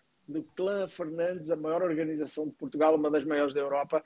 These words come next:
Então ajudem-me a receber diretamente da Marinha Grande, do jeito que tem que ser,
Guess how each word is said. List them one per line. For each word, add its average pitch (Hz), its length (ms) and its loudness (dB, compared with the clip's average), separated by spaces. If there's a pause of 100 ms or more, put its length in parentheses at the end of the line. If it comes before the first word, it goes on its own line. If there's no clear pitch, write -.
(240)
Então 160 260 4
ajudem-me 220 580 8
a 214 40 8
receber 180 520 4
diretamente 190 680 4
da 180 120 2
Marinha 180 400 4
Grande, 165 400 6
do 165 220 2
jeito 170 480 0
que 170 100 -8
tem 160 240 -2
que 175 120 -4
ser, 208 420 0